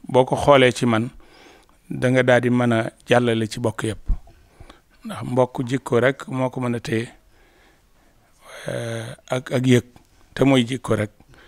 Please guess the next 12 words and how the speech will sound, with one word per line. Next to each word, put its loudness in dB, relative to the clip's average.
Waaw, -14
jikko -12
bu -6
baaxul, 0
doo -6
xool -6
nooy -6
mën -4
a -6
yëge -6
nit -10
sax. -10